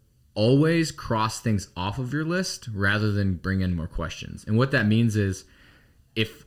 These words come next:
I post a workout for Tim and I'm like, "Hey, it's gonna be a two hundred seventy-five pound clean and jerk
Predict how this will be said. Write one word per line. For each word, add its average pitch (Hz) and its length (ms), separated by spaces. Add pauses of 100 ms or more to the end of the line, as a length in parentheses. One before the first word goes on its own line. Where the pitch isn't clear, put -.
I 110 180
post 123 340
a 131 40
workout 101 480
for 117 100
Tim 92 400 (220)
and 92 120
I'm 92 180
like, 92 260
"Hey, 101 440 (960)
it's 104 160
gonna 117 140
be 101 100
a 92 60
two - 200
hundred 143 260
seventy-five 120 500
pound 117 260
clean 92 240
and 87 100
jerk 87 320